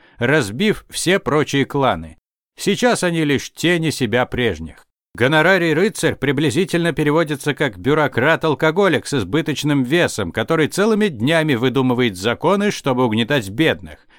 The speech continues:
а по ночам напивается и глотает брошенные ему крючки.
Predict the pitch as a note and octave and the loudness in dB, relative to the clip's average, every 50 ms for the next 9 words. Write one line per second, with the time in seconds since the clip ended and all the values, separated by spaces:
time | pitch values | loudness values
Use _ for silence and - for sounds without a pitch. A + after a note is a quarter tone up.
0 | - - E3 A3+ B3 - F#3 C#3+ C3 G2+ - E3 F#3 F#3 E3+ C#3+ A#2+ - C3 G#2 | -4 0 0 0 0 -2 -4 -4 -4 -4 -2 0 0 0 2 0 0 0 -2 0
1 | A2 C3+ D3+ F3 F3 - - F#3+ G3+ D3 A#2+ B2 A2 F#2 - C3+ D#3+ F3 C3+ G2+ | 0 2 2 0 0 -2 -2 -2 -2 0 0 -2 -2 0 0 0 0 0 0 -2
2 | F#2 G#2+ G#2+ C3+ E3 - - D3+ C#3 C3+ C3 A#2+ G#2 G#2+ A#2+ A2+ - A#2+ A#2 - | -2 -2 0 2 0 0 -2 -2 0 0 0 0 0 0 -2 -2 0 -2 -2 -2
3 | - - - - G2 E2 D2 - | -4 -10 -8 -6 -6 -6 -6 -10